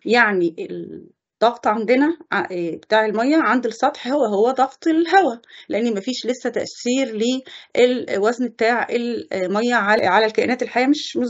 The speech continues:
ظاهر. يعني ال pressure بتاع المية لسه مش ظاهر عندنا، فعلى السطح الضغط الموجود عندنا هو بس ال، آه، atmospheric pressure اللي هو بيساوي one point oh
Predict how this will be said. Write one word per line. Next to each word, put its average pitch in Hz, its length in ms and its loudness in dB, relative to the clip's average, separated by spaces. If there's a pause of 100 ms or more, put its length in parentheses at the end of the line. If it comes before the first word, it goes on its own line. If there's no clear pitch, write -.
ظاهر. 269 260 4
يعني 185 220 -2
ال - 160 -10
pressure 247 240 0
بتاع 214 260 0
المية 233 240 -2
لسه 240 260 -6
مش 208 80 -4
ظاهر 233 260 -2
عندنا، 226 300 0
فعلى 240 420 2
السطح 233 440 -4 (360)
الضغط 285 320 0
الموجود 214 440 -2
عندنا 247 480 0 (280)
هو 285 180 4
بس 254 380 -2
ال، 226 520 -2
آه، 196 320 -2
atmospheric 226 420 0
pressure 254 460 2 (480)
اللي 311 120 2
هو 294 220 4
بيساوي 220 680 -2
one 240 80 -2
point 226 540 -4
oh 240 520 2